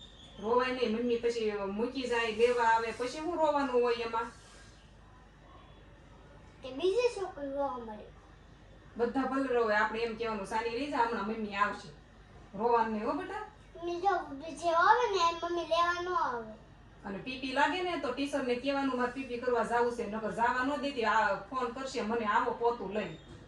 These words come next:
Speaker 1: હો?
Speaker 2: હો.
Speaker 1: આમ તો વાંધો નથી આવતો, સ્કૂલ હારી છે, મસ્ત છે.
Speaker 2: હજી નવી સ્કૂલ કરી છે કા?
Speaker 1: હા, નવી કરી છે. રોજ.
Speaker 2: હા.
Speaker 1: હે?
Speaker 2: યે.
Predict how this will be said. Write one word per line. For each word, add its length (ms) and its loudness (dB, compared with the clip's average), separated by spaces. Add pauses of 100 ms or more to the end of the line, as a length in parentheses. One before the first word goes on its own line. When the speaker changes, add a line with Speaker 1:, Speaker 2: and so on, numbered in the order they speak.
(580)
Speaker 1:
હો? 80 -4
Speaker 2:
હો. 640 -4 (840)
Speaker 1:
આમ 160 -2
તો 120 -2
વાંધો 280 2
નથી 240 -4
આવતો, 300 -2
સ્કૂલ 340 0
હારી 340 -2
છે, 120 -4
મસ્ત 400 -6
છે. 160 -8 (540)
Speaker 2:
હજી 300 -4
નવી 280 2
સ્કૂલ 200 -8
કરી 380 -8
છે 120 -8
કા? 200 -4 (460)
Speaker 1:
હા, 140 -6
નવી 260 -8
કરી 320 -10
છે. 320 -10 (840)
રોજ. 160 -6
Speaker 2:
હા. 100 -6 (420)
Speaker 1:
હે? 60 -8
Speaker 2:
યે. 720 -10